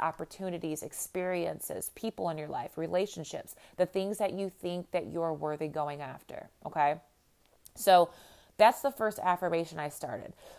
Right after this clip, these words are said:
Because I, I, you know, I won't lie, like, you know, you know, ten years ago when I first, you know, started really, really, like, I'm talking intentionally diving in down the rabbit hole of spirituality,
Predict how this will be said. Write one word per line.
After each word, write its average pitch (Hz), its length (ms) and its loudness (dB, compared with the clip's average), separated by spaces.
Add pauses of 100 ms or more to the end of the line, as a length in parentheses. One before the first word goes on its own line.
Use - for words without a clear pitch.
(140)
Because 269 320 6
I, 240 260 4
I, 220 140 4
you 208 560 -2
know, 196 80 2
I - 140 4
won't 196 240 4
lie, 175 240 6
like, 147 380 4
you 180 100 -6
know, 156 260 0 (460)
you 175 80 -6
know, 156 140 0
ten 226 300 -2
years 190 300 0
ago 104 400 -2
when 175 140 -4
I 160 80 2
first, 175 480 0
you 180 60 -4
know, 156 100 -4
started 165 340 -2
really, 170 300 0
really, 170 720 2
like, - 160 -4
I'm 170 80 4
talking 175 300 2
intentionally 165 500 -2
diving 147 380 0
in 147 340 -4
down 156 240 6
the 156 80 -2
rabbit 156 300 4
hole 156 180 2
of 143 80 0
spirituality, 143 840 -2